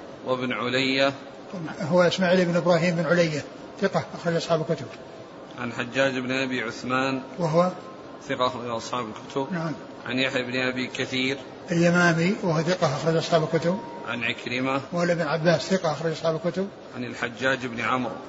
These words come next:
Speaker 2: رضي الله عنه، أخرج له.
Speaker 1: أصحاب السنن.
Speaker 2: نعم.
Speaker 1: قال: "فحدثت به ابن عباس وأبا هريرة فقالا: 'صدق'".
Speaker 2: وكل منهما من السبعة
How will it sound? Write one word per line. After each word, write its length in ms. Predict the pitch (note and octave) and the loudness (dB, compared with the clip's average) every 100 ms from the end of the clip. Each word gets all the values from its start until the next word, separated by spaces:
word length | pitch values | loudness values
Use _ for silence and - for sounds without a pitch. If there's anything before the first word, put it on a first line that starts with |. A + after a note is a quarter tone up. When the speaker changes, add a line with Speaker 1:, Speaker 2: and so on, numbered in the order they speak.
| - F3+ | -8 0
Speaker 2:
رضي 160 | E3+ | 4
الله 240 | E3+ E3 D#3 | 6 6 4
عنه، 240 | D#3+ D#3 | 2 2
أخرج 260 | D#3+ F3 D#3+ | 2 4 6
له. 320 | D#3+ D3+ A3 A#3+ | 4 4 0 -2
Speaker 1:
أصحاب 300 | - - A#2+ | -6 -4 -2
السنن. 500 | A2 - B2+ C3 C3 B2+ - | -4 -6 0 0 0 -4 -6
Speaker 2:
نعم. 200 | - D#3 B2 - - - - - | -2 -2 -4 -8 -12 -12 -10 2
Speaker 1:
قال: 280 | B2+ B2+ | 6 6
"فحدثت 520 | B2 B2 A#2+ C3 C3+ C#3 | 4 0 0 0 0 -2
به 260 | B2+ C3+ | -2 0
ابن 160 | B2+ B2 | 0 0
عباس 600 | A#2+ A#2 A#2 C#3 C#3 C#3 | 0 2 6 8 8 4
وأبا 360 | B2+ A#2 B2+ B2+ | 2 2 4 4
هريرة 560 | B2 B2 C3 C#3 C#3 | 4 4 6 6 6
فقالا: 800 | C3+ C3 A#2+ C3+ C3 B2 C3 C#3 | 4 0 2 8 8 8 8 6
'صدق'". 400 | C3+ B2 A#2+ C3+ - - - - | 4 0 4 2 2 -14 -14 0
Speaker 2:
وكل 280 | F3+ E3+ A#3 | 2 6 8
منهما 680 | G#3 F#3+ G3+ D#3+ F3+ F3+ G3 - - - - - F3 | 8 8 6 4 4 4 2 -2 -12 -14 -14 -10 -2
من 160 | F3+ | 2
السبعة 520 | F3 - G3 D#3+ E3+ | 2 4 6 6 4